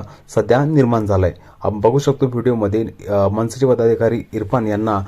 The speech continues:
अ, मोठ्या प्रमाणात मारहाण केल्याचं समोर येतं. त्यांचे कपडेसुद्धा या ठिकाणी फाडण्यात आले. या विरोधात, अ, मुंब्र्यामध्ये गुन्हा दाखल झाला असून, अ,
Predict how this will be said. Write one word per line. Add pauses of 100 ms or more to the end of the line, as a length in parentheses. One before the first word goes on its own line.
(260)
अ,
मोठ्या
प्रमाणात
मारहाण
केल्याचं
समोर
येतं.
त्यांचे
कपडेसुद्धा
या
ठिकाणी
फाडण्यात
आले. (380)
या (280)
विरोधात, (420)
अ,
मुंब्र्यामध्ये
गुन्हा
दाखल
झाला
असून, (280)
अ,